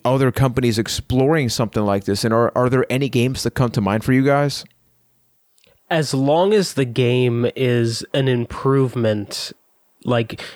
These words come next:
Speaker 2: the great thing about the Legendary Edition is it leaves this instance where there's no point in going back to the original ones. Like, it is the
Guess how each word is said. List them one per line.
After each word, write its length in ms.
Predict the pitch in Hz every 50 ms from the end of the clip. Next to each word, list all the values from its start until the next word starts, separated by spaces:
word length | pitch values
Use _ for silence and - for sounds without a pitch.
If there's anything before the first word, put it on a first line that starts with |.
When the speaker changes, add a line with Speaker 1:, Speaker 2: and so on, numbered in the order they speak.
| - - - - - - - - - _
Speaker 2:
the 100 | 143 139
great 320 | 147 120 - 156 175 202 -
thing 240 | - - 190 180 165
about 220 | 131 143 139 -
the 80 | - 120
Legendary 640 | 117 127 123 113 - 123 117 120 113 110 110 110 110
Edition 460 | 110 113 113 101 - - - 110 117
is 200 | - 127 127 120
it 120 | 127 -
leaves 460 | - 120 123 139 147 151 139 - - -
this 300 | 135 127 117 - - -
instance 600 | - 131 127 127 123 - - 127 117 113 - -
where 320 | 120 123 120 117 117 113
there's 300 | 113 110 117 117 117 110
no 340 | 113 113 113 120 123 127 127
point 540 | 120 - - - 120 117 110 107 107 - -
in 240 | - - 120 120 117
going 340 | - 113 110 110 110 110 104
back 260 | 110 107 104 104 -
to 120 | - 123 110
the 100 | 113 110
original 440 | 104 104 107 101 107 110 107 101 98
ones. 260 | 95 95 95 95 -
Like, 160 | 117 110 107
it 140 | - 131 127
is 140 | 127 113 107
the 180 | 123 120 -